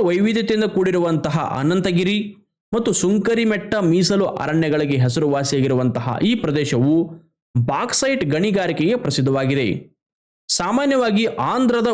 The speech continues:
ಊಟಿ ಎಂದು ಕರೆಯಲ್ಪಡುವಂತಹ ಈ ಕಣಿವೆಯು ವಿವಿಧ ಬುಡಕಟ್ಟು ಜನಾಂಗದವರಿಗೆ,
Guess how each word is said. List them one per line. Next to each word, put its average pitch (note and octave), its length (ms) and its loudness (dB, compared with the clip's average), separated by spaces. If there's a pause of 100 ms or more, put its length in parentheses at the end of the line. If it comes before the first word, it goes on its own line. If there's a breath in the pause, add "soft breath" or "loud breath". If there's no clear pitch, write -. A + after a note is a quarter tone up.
(180)
ಊಟಿ A#3+ 240 2 (140)
ಎಂದು G3+ 160 2 (120)
ಕರೆಯಲ್ಪಡುವಂತಹ D#3+ 800 0 (260)
ಈ - 20 2 (140)
ಕಣಿವೆಯು D3 460 2 (680)
ವಿವಿಧ B3 400 2 (160)
ಬುಡಕಟ್ಟು A3 480 -2 (140)
ಜನಾಂಗದವರಿಗೆ, F#3 800 0